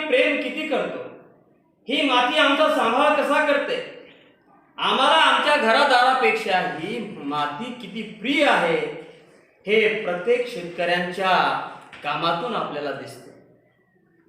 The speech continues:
आपण सगळे शेतकऱ्याची मुलं आहोत आणि म्हणून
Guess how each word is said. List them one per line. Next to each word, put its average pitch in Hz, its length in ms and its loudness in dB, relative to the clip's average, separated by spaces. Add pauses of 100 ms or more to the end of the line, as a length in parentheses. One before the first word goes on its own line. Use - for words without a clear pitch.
(160)
आपण 190 260 0
सगळे 220 280 0
शेतकऱ्याची 233 500 0
मुलं 240 220 0
आहोत 247 200 4 (800)
आणि 208 260 4
म्हणून 247 320 2